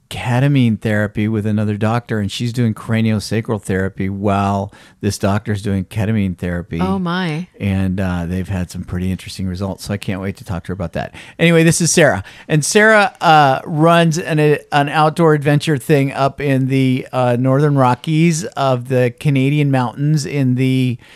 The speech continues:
Speaker 1: Selkirk Range
Speaker 2: Mm-hmm.
Speaker 1: Mountains, and that's kinda where I was at. And so last year we helicoptered in and walked from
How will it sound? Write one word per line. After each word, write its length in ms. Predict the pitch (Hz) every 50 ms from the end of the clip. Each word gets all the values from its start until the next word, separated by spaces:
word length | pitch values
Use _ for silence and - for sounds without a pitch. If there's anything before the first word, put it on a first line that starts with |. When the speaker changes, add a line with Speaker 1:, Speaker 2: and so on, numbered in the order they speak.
| - - - - _ _
Speaker 1:
Selkirk 1120 | - - - - - - 165 156 156 160 175 160 - - - 147 151 151 147 143 139 - -
Range 1040 | - 143 139 143 135 135 131 131 131 131 135 139 143 143 139 - - - - - - 240
Speaker 2:
Mm-hmm. 260 | 214 202 214 220 226 311 370 _ _ _ _ -
Speaker 1:
Mountains, 1120 | 143 139 143 147 156 160 165 165 160 - - 147 139 131 127 123 127 131 135 143 127 135 170
and 380 | - 147 143 139 139 139 135
that's 260 | 135 127 127 123 -
kinda 280 | - - 123 120 127 127
where 160 | 123 127 123
I 100 | 120 123
was 160 | 131 135 131
at. 280 | 160 190 185 135 113 -
And 180 | - 127 123 120
so 100 | - 127
last 520 | 127 135 143 156 170 190 202 190 - - -
year 340 | 185 160 147 143 143 139 143
we 180 | 147 147 147
helicoptered 600 | 131 139 143 143 135 - 135 123 123 - 131 127
in 240 | 131 131 131 127 131
and 380 | 127 - 123 127 120 120 120 120
walked 460 | 123 123 127 127 127 131 131 - -
from 520 | - - 139 127 123 123 120 117 117 -